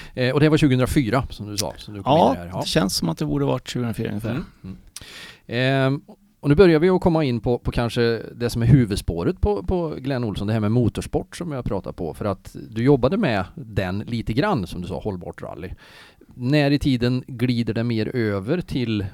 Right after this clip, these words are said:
Speaker 1: att, att jobba m-, alltså väldigt mycket mot rallyt? Och jag tänkte mot Clarin och det här som har varit en stor del i, i den delen. Och Glenn Olsson också kommer i, både medialt och, och lokalt i den här biten. Men, men när, när i tiden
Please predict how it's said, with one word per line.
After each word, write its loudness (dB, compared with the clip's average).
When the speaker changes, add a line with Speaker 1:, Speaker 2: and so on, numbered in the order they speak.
Speaker 1:
att, -18
att -4
jobba 0
m-, 0
alltså -4
väldigt -4
mycket -8
mot -8
rallyt? -6
Och -8
jag -8
tänkte -10
mot -12
Clarin -4
och -4
det -4
här -2
som -8
har -4
varit -4
en -6
stor -4
del -4
i, -6
i -6
den -8
delen. -6
Och -12
Glenn -4
Olsson -2
också 2
kommer 0
i, -2
både 0
medialt 2
och, -2
och -4
lokalt 6
i -6
den -2
här -2
biten. -8
Men, 0
men 4
när, 6
när 6
i 4
tiden 6